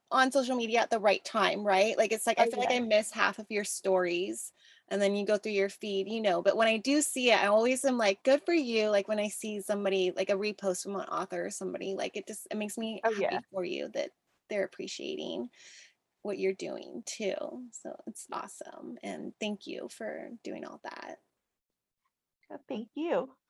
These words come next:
Speaker 2: <laughs>
Speaker 1: <laughs> You're welcome. And then for, um, anyone who's listening, we're gonna try to show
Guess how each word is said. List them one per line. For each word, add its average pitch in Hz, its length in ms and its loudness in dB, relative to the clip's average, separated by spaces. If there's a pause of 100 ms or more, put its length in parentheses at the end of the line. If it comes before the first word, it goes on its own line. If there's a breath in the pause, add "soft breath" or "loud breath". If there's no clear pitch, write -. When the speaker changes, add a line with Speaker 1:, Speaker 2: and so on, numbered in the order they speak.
Speaker 2:
<laughs> - 0 -
Speaker 1:
<laughs> 403 540 0 (800 loud breath)
You're 226 100 -10
welcome. - 540 -10
And 240 160 4
then 233 260 4
for, 233 380 8
um, 202 400 0 (600)
anyone 302 220 10
who's 277 140 2
listening, 262 420 2
we're 247 120 0
gonna 262 200 2
try 220 380 0
to 254 220 -6
show 202 580 -2